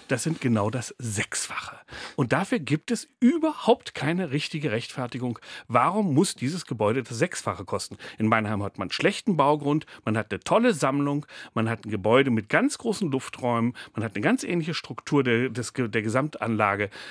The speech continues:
Das heißt, es gibt schlichtweg keinen Grund. Oder warum ist das Ding einfach mal dreimal so teuer wie die Osloer Nationalgalerie? Das ist das teuerste Gebäude der nordischen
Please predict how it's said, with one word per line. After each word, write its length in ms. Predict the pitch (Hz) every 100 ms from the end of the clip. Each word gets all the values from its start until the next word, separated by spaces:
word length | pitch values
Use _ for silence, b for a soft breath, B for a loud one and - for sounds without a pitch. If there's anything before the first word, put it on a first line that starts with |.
| B B -
Das 180 | 127 -
heißt, 200 | 185 -
es 160 | -
gibt 280 | - 247 - -
schlichtweg 480 | - 185 - 180
keinen 240 | - 147 147
Grund. 280 | 143 220 - B
Oder 280 | 131 120 101
warum 220 | 95 120 -
ist 180 | - 175
das 120 | -
Ding 240 | 117 127 -
einfach 240 | - 117
mal 200 | 120 131
dreimal 400 | 123 95 117 165
so 100 | 160
teuer 360 | 151 - 98 120 B B
wie 120 | 147
die 160 | 147 -
Osloer 400 | - - 120 123
Nationalgalerie? 880 | 135 - 180 226 330 107 85 80 98 B B
Das 200 | 127 117
ist 200 | 139 -
das 140 | 160 - -
teuerste 520 | 123 107 120 - 214
Gebäude 460 | 202 151 104 98 113
der 200 | 123 135 B -
nordischen 600 | 120 90 87 - 180